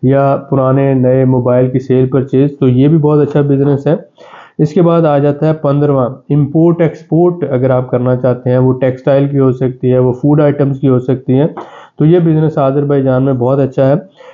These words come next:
इसी तरह सोलहवाँ business है beauty parlor का business। जो ladies हैं,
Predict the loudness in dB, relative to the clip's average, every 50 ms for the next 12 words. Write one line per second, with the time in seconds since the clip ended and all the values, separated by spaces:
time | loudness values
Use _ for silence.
0 | -4 -4 -2 0 0 2 2 2 2 2 0 -2 -2 0 0 2 2 2 2 2
1 | 2 0 0 0 0 0 -2 -2 -2 -2 -2 -2 0 0 0 0 0 -2 -2 -2
2 | -2 -2 0 0 0 -2 -2 -2 -2 -2 0 -2 -2 -2 -2 -4 -6 -8 _ 0
3 | 0 2 2 4 2 2 2 2 0 0 0 0 0 0 0 -2